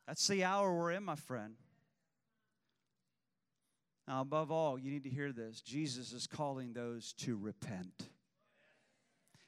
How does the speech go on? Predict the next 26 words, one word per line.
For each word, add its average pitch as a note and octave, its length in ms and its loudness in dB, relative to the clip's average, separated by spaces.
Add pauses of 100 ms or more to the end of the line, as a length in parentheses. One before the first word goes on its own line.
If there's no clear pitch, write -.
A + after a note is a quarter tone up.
(120)
Jesus F3 720 4
is C#3+ 220 -2
calling E3+ 540 4
them E3+ 260 -4 (140)
to D3 420 0 (240)
repent. A2+ 720 -4 (640)
Isaiah D#3 400 4
chapter F3 400 2
five, C#3+ 560 2 (280)
verse C3 260 2
twenty. C#3 420 -2 (920)
Isaiah D3 380 2
chapter E3+ 400 2
five, D#3+ 380 2
very D3+ 300 -2
familiar E3+ 500 0
passage. D3 640 0
Maybe D3 240 2
this D#3 200 -2
is D3 120 -2
new F3 160 2
to C3+ 60 -2
you, A#2+ 120 -4
and A2+ 80 -6
that's A#2+ 240 -6
okay. D3+ 360 -2